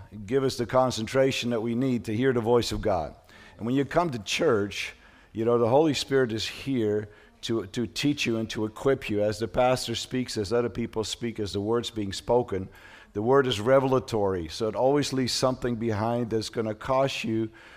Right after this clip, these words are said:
to expand your, your thinking, your, your, your, your actual relationship with the Lord. But it's, it's, I always say the Word of God is eternal. So every word that God speaks has an eternal purpose.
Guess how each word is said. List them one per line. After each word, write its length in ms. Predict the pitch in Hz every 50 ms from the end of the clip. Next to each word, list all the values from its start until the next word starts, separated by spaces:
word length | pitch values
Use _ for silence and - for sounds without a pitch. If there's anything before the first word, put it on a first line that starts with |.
| - - -
to 160 | - 120 117
expand 680 | 113 104 - - - - 131 127 131 135 131 123 95 107
your, 400 | 117 113 110 107 98 92 - -
your 180 | 110 107 107
thinking, 480 | 101 - - 135 135 135 123 135 127 120
your, 200 | 104 101 101 98
your, 380 | 98 98 101 98 95 92 87 87 - - - - _
your, 180 | - 95 92 62 -
your 240 | 117 104 104 101 95
actual 480 | 110 113 117 104 - 110 104 98 98
relationship 720 | 104 107 113 123 139 156 151 - 139 120 - - 113 104
with 240 | 101 120 135 - -
the 80 | - 113
Lord. 420 | 104 98 92 92 85 76 92 - -
But 120 | 107 117 120
it's, 180 | 117 - -
it's, 220 | - 110 113 - - - - - - - -
I 120 | - 110
always 320 | 110 123 160 180 180 160 -
say 240 | - 151 143 143 135
the 80 | 131
Word 180 | 127 139 160 170
of 100 | 165 143
God 280 | 143 147 143 143 139
is 120 | 131 123 -
eternal. 480 | 127 120 - - 117 107 104 95 90
So 140 | 87 - 117
every 220 | 107 120 147 180 175
word 260 | 160 160 160 160 143
that 140 | 131 127 113
God 260 | 127 131 131 127 120
speaks 380 | - - - 139 139 131 -
has 180 | 143 135 123 -
an 80 | 117 117
eternal 400 | 113 - - 120 123 123 117 110
purpose. 720 | - - 110 104 95 - 95 - - - - - -